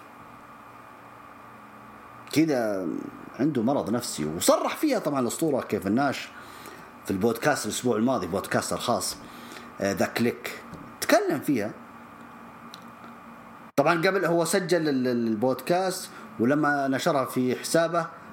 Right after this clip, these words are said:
أثار الموضوع إنه قد انطرد، فهو في البودكاست قالها،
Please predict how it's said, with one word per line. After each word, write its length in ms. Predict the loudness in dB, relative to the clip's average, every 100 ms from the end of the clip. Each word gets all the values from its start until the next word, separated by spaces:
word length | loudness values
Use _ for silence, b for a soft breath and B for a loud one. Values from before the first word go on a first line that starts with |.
| -2
أثار 300 | 4 4 4
الموضوع 460 | 2 2 4 2 2 2
إنه 180 | 2 2
قد 220 | 0 2
انطرد، 360 | 2 2 -2 -2 -8 B B -6
فهو 400 | 4 4 6 4 4 2 2 0 0
في 60 |
البودكاست 720 | 2 2 4 4 2 0 -4 -8 -6
قالها، 520 | 4 6 6 2 -6